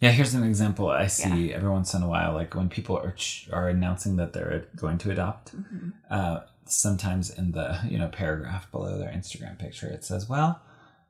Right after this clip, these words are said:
Speaker 1: we always hope to have our own children, but have now decided to adopt."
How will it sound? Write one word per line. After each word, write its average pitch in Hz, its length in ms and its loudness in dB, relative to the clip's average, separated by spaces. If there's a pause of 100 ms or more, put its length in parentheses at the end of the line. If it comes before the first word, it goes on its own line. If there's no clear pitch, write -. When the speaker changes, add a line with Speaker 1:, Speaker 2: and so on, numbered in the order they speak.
(540)
Speaker 1:
we 120 120 2
always 143 420 2
hope 143 180 0
to 131 60 -4
have 123 180 0
our 113 140 2
own 104 240 4
children, 98 600 0 (280)
but - 640 -2 (540)
have 104 120 2
now 101 220 2
decided - 480 -4
to - 120 -8
adopt." - 540 -10